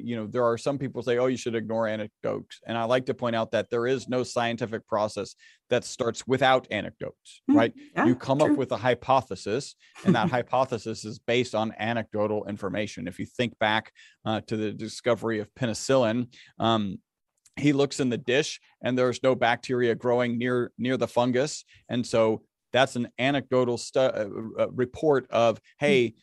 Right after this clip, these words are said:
Speaker 1: like, it looks like bacteria doesn't grow next to this fungus. Let's di-, let's dig into it and understand why." Um, so, so these are anecdotes. You,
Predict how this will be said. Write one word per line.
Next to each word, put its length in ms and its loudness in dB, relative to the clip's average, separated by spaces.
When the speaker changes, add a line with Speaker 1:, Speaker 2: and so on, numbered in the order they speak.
Speaker 1:
like, 260 -2
it 140 2
looks 200 -4
like 140 0
bacteria 420 0
doesn't 280 -4
grow 420 0
next 360 -2
to 120 -4
this 160 -8
fungus. 400 -6
Let's 180 -6
di-, 200 -12
let's 320 -6
dig 220 -8
into 260 -8
it 80 -10
and 100 -12
understand 440 -14
why." 420 -10
Um, 380 -2
so, 300 4
so 160 0
these 200 2
are 180 6
anecdotes. 600 0
You, 100 -10